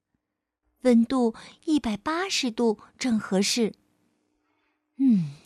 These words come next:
大概二十分钟就够啦。”咕咕哒老师自言自语地说道。烤好之后，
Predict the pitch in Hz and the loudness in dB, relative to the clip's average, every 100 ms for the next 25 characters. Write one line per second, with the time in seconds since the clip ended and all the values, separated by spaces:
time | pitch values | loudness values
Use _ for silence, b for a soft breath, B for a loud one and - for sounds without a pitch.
0 | - 202 165 196 160 135 - _ 233 180 | -10 -8 -6 -6 -6 -10 -20 _ -10 -8
1 | - 202 196 180 175 208 320 202 143 - | -2 0 2 0 -2 -2 0 0 -2 -8
2 | - _ _ _ _ _ _ _ _ _ | -14 _ _ _ _ _ _ _ _ _
3 | _ _ _ _ _ 226 202 202 196 196 | _ _ _ _ _ 0 2 2 -2 -4
4 | 170 165 - 214 B B B - 302 269 | -2 -2 -2 -4 B B B -8 -2 0
5 | 226 208 240 - 339 233 156 160 - - | 0 2 0 2 0 0 -2 -2 -4 -2
6 | 185 180 175 160 _ _ _ _ _ _ | -4 -2 -4 -4 _ _ _ _ _ _
7 | _ _ _ _ _ _ _ _ _ _ | _ _ _ _ _ _ _ _ _ _
8 | _ _ _ _ _ _ _ - 214 240 | _ _ _ _ _ _ _ -6 -4 -2
9 | 220 175 - 214 262 233 | 0 0 -2 -6 -2 -4